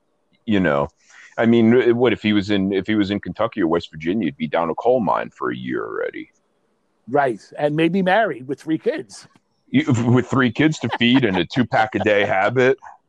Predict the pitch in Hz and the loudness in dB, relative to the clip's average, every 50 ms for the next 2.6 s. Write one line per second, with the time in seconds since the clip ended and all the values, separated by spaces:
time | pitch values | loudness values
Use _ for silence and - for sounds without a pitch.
0 | _ _ _ _ _ _ _ _ _ _ _ _ _ _ _ _ - - _ _ | _ _ _ _ _ _ _ _ _ _ _ _ _ _ _ _ -20 -20 _ _
1 | - - _ _ _ - - _ _ _ _ _ _ _ _ _ _ - - - | -18 -18 _ _ _ -20 -20 _ _ _ _ _ _ _ _ _ _ -20 -20 -20
2 | - - 127 131 117 113 107 104 104 113 - | -18 -8 -4 0 0 2 2 2 2 2 0